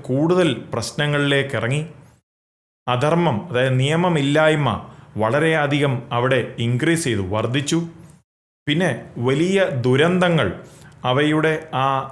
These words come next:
ഇൻറ്റൻസിറ്റിയിലും എണ്ണത്തിലും എല്ലാം തന്നെ വളരെയധികം വർദ്ധിച്ചും വരിക. പഴയ നിയമത്തിൽ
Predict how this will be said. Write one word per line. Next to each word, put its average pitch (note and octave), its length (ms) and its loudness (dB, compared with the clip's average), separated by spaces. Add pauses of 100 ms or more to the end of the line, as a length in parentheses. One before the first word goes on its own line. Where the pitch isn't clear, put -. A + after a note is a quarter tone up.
ഇൻറ്റൻസിറ്റിയിലും E3 920 0 (180)
എണ്ണത്തിലും C#3+ 680 0 (180)
എല്ലാം D3 400 2
തന്നെ C#3 240 0 (260)
വളരെയധികം C#3+ 560 2 (140)
വർദ്ധിച്ചും C3+ 520 0
വരിക. A2 260 0 (1200)
പഴയ D#3 260 4
നിയമത്തിൽ E3+ 460 0